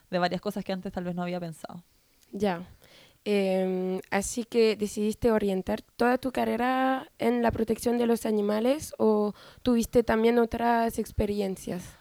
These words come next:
Speaker 1: Ah, estuve en el centro de rehabilitación, partí como voluntaria, estuve en total siete años, de-, luego seguí a cargo de apadrinamiento, luego fui directora del centro un año,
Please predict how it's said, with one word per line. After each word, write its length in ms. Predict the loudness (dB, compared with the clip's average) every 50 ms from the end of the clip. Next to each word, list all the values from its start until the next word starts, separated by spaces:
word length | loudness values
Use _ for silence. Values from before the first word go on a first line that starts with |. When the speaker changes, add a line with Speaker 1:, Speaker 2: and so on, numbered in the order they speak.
| _ _ _
Speaker 1:
Ah, 320 | -2 0 2 4 4 2 2
estuve 640 | 0 -4 -6 -8 -6 -4 -2 -2 -2 -2 -2 -2
en 100 | -2 -4
el 80 | -6 -8
centro 220 | -8 -10 -10 -6
de 140 | -6 -6 -4
rehabilitación, 880 | -4 -6 -8 -8 -8 -10 -8 -10 -8 -8 -8 -8 -10 -10 -12 -14 -16 -18 _ _ _ _ _ _
partí 340 | -2 0 0 0 -2 -8 -10
como 300 | -4 -2 0 2 2 2
voluntaria, 640 | 2 0 -2 -4 -4 -2 0 0 2 2 0 -2 -4
estuve 160 | -4 -4 -6
en 80 | -6 -6
total 220 | -4 -4 -4 -4
siete 240 | -4 -6 -8 -6 -6
años, 440 | -4 -4 -4 -2 -2 -4 -4 -4 -6
de-, 160 | -6 -6 -4
luego 240 | -4 -4 -4 -4 -6
seguí 360 | -6 -8 -10 -10 -8 -8 -6
a 160 | -6 -6 -6
cargo 180 | -6 -6 -6 -6
de 80 | -6 -6
apadrinamiento, 1080 | -6 -6 -6 -6 -8 -8 -8 -8 -6 -8 -8 -8 -10 -12 _ -8 -6 -6 -6 -6 -10 _ _ _ _ -20 -20 _ _ _
luego 220 | -6 -6 -6 -6
fui 140 | -6 -6 -6
directora 440 | -6 -6 -8 -10 _ -6 -6 -4 -4
del 100 | -6 -6
centro 920 | -8 -10 -10 -12 -10 -10 -8 -6 -6 -6 -6 -6 -6 -6 -8 -8 -8 -10
un 260 | -10 -10 -10 -8 -8 -8
año, 380 | -8 -8 -10 -10 -12 -12 -14